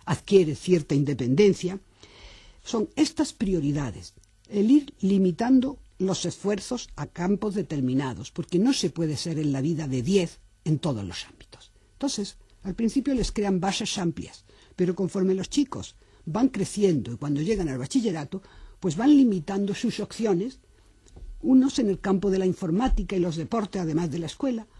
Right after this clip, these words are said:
otros en los deportes y la escuela, otros en las amistades y la escuela,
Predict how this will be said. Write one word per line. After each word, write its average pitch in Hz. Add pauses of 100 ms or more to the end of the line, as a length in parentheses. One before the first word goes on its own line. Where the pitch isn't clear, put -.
(140)
otros 208
en 190
los 180
deportes 175
y 156
la 135
escuela, 202
otros 196
en 180
las 170
amistades 180
y 160
la 139
escuela, 202